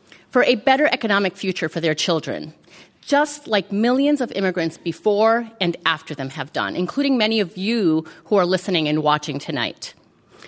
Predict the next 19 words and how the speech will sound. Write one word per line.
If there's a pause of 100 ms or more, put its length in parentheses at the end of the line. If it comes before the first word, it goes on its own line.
We're
asking
you
to
vote
for
this
motion
to
give
undocumented
immigrants
a
path
to
citizenship
for
three
reasons.